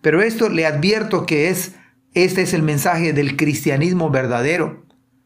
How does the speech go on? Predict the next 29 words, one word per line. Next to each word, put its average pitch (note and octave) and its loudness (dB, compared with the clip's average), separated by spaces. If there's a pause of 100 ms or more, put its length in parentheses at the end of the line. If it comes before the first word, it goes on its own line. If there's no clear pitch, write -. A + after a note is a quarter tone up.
(320)
Es C#3+ 2
hacer F#3 0
algo G3 0
en D3 0
contra G#3+ 0
de D3 0
lo C#3 0
que D3 0
la C#3+ 2
mayoría D3 0
piensa E3 -2 (380)
que C#3+ 2
no D#3+ 2
se D#3 0
debe E3 0
de A#2+ 0
hacer. - -8 (220)
Por E3+ 2
eso G3+ 0
advierto. G#3 -2 (880)
Voy A3 4
a C#4 0
leerlo E3+ -2
y E3 -2
entonces F3 0
ustedes F3 -2
prepárense E3 0
para D3 -2
escuchar E3 -4